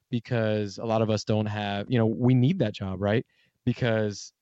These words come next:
w-, a lo-, w-, our lifestyle has inflated to the point where we just, we can't take control of it. So, you know, I think it's a w-, it's a win for everyone. If we were, we got a little bit of financial foundation, we can live a life that's more, uh, fulfilling.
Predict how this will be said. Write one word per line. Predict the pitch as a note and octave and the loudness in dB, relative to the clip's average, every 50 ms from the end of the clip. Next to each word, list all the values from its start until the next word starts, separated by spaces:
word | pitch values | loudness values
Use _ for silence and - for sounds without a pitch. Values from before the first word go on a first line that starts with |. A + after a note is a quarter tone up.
| _ - | _ -12
w-, | - C3 A#2 G#2+ | -8 -6 -2 -2
a | A2+ A2 | 0 0
lo-, | G#2+ A2+ | 0 -2
w-, | - - B2 A#2 | -2 -2 -4 -2
our | - A#2 A2 A2 | 0 0 2 2
lifestyle | A2 A2 A#2+ B2+ - - A2 G#2+ G#2+ | 2 2 0 0 0 0 0 0 2
has | G2+ A2+ G#2 | 0 0 0
inflated | G#2+ G#2 G2 - A2 G#2+ G#2+ G#2+ - | 0 -2 -2 0 0 0 0 -2 -4
to | - | -4
the | G2+ G2 | -6 -6
point | - - G#2+ G#2+ G#2 G2+ G#2 | -4 -4 -2 -2 -2 -2 -2
where | G#2 G2+ G2+ G2 G2 G2 G2 F#2+ _ _ _ _ _ _ _ _ _ - | 0 0 2 2 2 0 -2 -4 _ _ _ _ _ _ _ _ _ 0
we | A#2+ A#2 A2+ A2 G#2+ G#2+ G#2 A2 | 4 4 6 6 6 6 4 4
just, | - A#2 G#2+ - - _ _ _ _ _ _ | 2 0 -2 -2 -6 _ _ _ _ _ _
we | - C3 A#2+ A2+ | 0 0 0 0
can't | - C3+ A#2+ A2+ A#2 - _ _ _ - | 0 0 0 0 -2 -4 _ _ _ -4
take | - B2+ A2 - | -2 0 0 0
control | - G#2+ - - G#2 A2 A#2 A2 | -2 -4 -2 0 0 2 2 0
of | G2 F#2 | 0 -2
it. | F#2+ - - | -6 -6 -2
So, | - A#2+ A2+ A2+ A2 - _ _ _ _ _ _ _ | 0 2 2 2 2 -2 _ _ _ _ _ _ _
you | - C3+ | 0 2
know, | C3+ | 2
I | C#3+ | 2
think | C#3 - A#3 A3 | 2 0 -2 -2
it's | F#3+ E3+ - | -2 -2 0
a | F3 | 2
w-, | D3 B2+ C3 D3 D3+ - - | 2 2 0 -2 -2 -4 -4
it's | D3+ - - | -2 0 2
a | D3 | 0
win | B2+ A#2+ B2+ C#3+ D#3 D#3 D3+ | 2 2 2 2 2 2 0
for | - - B2 | 0 0 2
everyone. | A#2 B2 C3 B2+ A#2+ G#2 G#2 G2+ G2 G2 G#2+ | 2 2 2 0 0 -2 -4 -8 -8 -10 -12
If | G#2 - | -10 -4
we | - B2+ B2 | -2 -2 -2
were, | B2 B2 B2+ A#2+ A#2+ - - | 0 0 -2 -2 -2 -4 -4
we | C3+ B2 | -4 -2
got | - C#3 C3+ | 0 0 2
a | C3+ | 2
little | C3 C3 C3 B2 | 2 2 2 2
bit | B2 A#2+ | 2 2
of | A#2 | 0
financial | - A#2 A2+ A#2 A#2 A#2 - - A#2+ A2 G#2+ G#2 G#2+ | 0 -2 0 0 0 -2 0 2 2 2 2 2 0
foundation, | - - - A2+ G#2+ G#2+ A2+ C#3 C#3+ - - G#2 G#2 G#2 G2 - _ _ _ _ _ _ _ | -2 -2 -2 -2 0 2 0 0 0 -2 -2 -4 -4 -4 -6 -10 _ _ _ _ _ _ _
we | - A#2+ B2+ | 2 2 2
can | A#2+ - - A#2+ A2+ A2+ A2 A2+ A#2 - | 2 2 2 2 2 2 0 -2 -4 -2
live | C3+ A#2 B2 B2+ | 0 2 2 2
a | A#2+ | 2
life | A2 A2 A2+ A2+ G#2+ - | 2 2 2 0 0 -2
that's | A2 G#2+ G#2 - - | -4 -4 -4 -4 -4
more, | A2+ G#2+ G#2+ A2 A2 G#2+ G2 - - | -4 -2 0 0 -2 -2 -4 -6 -6
uh, | A#2 A2 G#2 G2+ | -4 -2 -2 -2
fulfilling. | G2 - G2+ - - A2 A2 G#2+ G2 F#2+ F#2 F#2+ | -4 -6 -4 0 0 2 2 2 0 -2 -6 -10